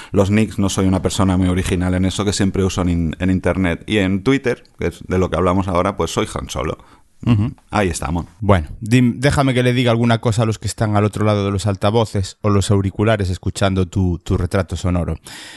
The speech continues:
Speaker 2: ¿Por qué Andrés? Bueno, primero porque quiero,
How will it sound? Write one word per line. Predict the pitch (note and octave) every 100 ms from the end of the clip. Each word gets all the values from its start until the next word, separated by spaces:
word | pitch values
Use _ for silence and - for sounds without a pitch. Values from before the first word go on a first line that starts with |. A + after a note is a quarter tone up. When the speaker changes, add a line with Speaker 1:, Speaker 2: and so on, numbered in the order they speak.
| -
Speaker 2:
¿Por | - C3
qué | F3+
Andrés? | F3+ C3 E2+ - -
Bueno, | A#2+ G#2+ E2+
primero | - G#2 G#2+ G2+
porque | G2 A2+
quiero, | G#2 F3 F#3 G#3